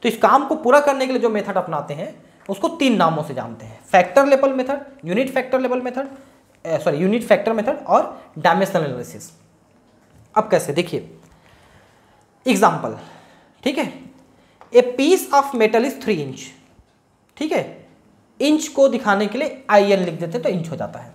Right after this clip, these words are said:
जैसे centimeter के लिए सीएम लिखते हैं, meter के लिए एम लिखते हैं, वैसे inch के लिए आईएन लिखते हैं।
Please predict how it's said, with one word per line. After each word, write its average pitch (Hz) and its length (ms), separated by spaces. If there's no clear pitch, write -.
जैसे 185 180
centimeter 254 560
के 247 80
लिए 220 100
सीएम 233 320
लिखते 214 240
हैं, 214 80
meter 214 220
के 240 120
लिए 190 220
एम 202 160
लिखते 196 240
हैं, 220 80
वैसे 220 120
inch 208 200
के 233 100
लिए 302 80
आईएन 160 300
लिखते - 240
हैं। - 120